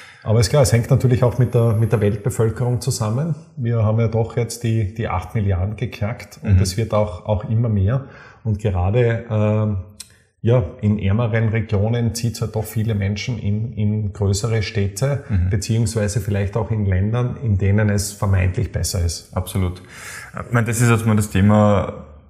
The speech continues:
Speaker 2: Platz. Über das, da gibt es Konzepte, aber im Endeffekt ist es, ähm, ziemlich straightforward. Aber beim Verkehr sieht's dort schon ein bisschen anders aus, ja. Also,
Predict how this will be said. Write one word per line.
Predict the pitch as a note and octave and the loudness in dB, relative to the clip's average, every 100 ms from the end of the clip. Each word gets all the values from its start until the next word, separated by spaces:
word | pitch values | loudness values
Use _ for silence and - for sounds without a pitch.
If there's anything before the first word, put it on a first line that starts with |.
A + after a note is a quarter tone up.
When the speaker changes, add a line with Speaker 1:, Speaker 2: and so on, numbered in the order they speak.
| _ - - - | _ -20 -20 -8
Speaker 2:
Platz. | F2 E2+ - - - - _ | -2 -2 -2 -6 -8 -20 _
Über | G2 F#2 | -2 0
das, | F#2+ F#2 - - - | 2 0 -2 -8 -6
da | F#2+ | -2
gibt | B2+ C3 | 0 0
es | A2 - | -2 0
Konzepte, | G#2 G2 F#2+ - G#2 | -2 0 -2 0 0
aber | G2 F#2+ F2+ F#2 | 2 4 2 2
im | |
Endeffekt | F#2 F#2+ D#2+ F#2 F#2 - F#2+ | 4 2 2 -2 -4 -6 -6
ist | - | -4
es, | F2+ E2+ | -4 -2
ähm, | F2+ F#2 F#2 F2+ | 0 2 2 0
ziemlich | F2+ - F#2+ F2+ | -4 -4 -4 -4
straightforward. | - F2+ - - F2+ E2+ - - - | -4 -6 -4 -6 -4 -4 -10 -20 -12
Aber | - F2+ | -4 2
beim | G2+ | 4
Verkehr | A2 - E2+ G#2+ | 2 2 0 2
sieht's | A2 - | 0 -2
dort | G2+ | -4
schon | - G2 | -2 -4
ein | |
bisschen | G2 F#2+ | -2 -4
anders | - F2+ F2+ | -2 -4 -6
aus, | - - | -8 -6
ja. | F#2+ | -2
Also, | G2+ G2 G#2 | 2 2 0